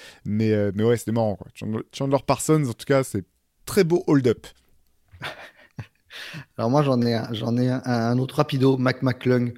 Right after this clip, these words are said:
Speaker 2: parce qu'on en a parlé, euh, l'année dernière, vainqueur
Speaker 1: Ah.
Speaker 2: du concours de dunk, euh, superstar de, de high school, euh, quand il était, euh, à Gate City. Euh, il a eu son heure de gloire, euh, un peu, euh, au contraire de, de Jimmer Fredette, euh,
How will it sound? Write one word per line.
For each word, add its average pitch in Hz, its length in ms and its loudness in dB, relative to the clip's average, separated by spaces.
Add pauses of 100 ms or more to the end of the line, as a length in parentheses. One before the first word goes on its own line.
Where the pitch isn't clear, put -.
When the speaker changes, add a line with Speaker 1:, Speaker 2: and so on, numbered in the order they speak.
(380)
Speaker 2:
parce - 140 -20
qu'on 110 160 -4
en 107 60 0
a 101 40 -2
parlé, 107 440 -2
euh, 95 300 -6
l'année 104 220 -2
dernière, 107 420 0
vainqueur 104 360 -2
Speaker 1:
Ah. - 20 -4
Speaker 2:
du 101 100 -6
concours 110 360 -4
de 110 120 0
dunk, 110 320 0 (420)
euh, 101 60 -6
superstar 117 840 0
de, 107 200 2
de 104 200 2
high 104 100 0
school, 117 360 -2
euh, 98 120 -2
quand 92 240 -12
il 101 120 -4
était, 101 280 -4
euh, 90 180 -4 (360)
à 101 100 -8
Gate 107 180 0
City. 113 440 -6 (540)
Euh, 95 680 -4 (1700)
il 147 140 4
a 143 60 8
eu 156 60 6
son 147 220 0
heure 135 140 4
de 139 100 4
gloire, 139 480 4
euh, 107 420 2
un 110 60 -2
peu, 123 300 0
euh, 101 680 -2
au 98 60 -10
contraire 113 500 -8
de, 101 160 -2
de 95 180 -8
Jimmer 104 260 -4
Fredette, 107 480 -4
euh, 95 300 -8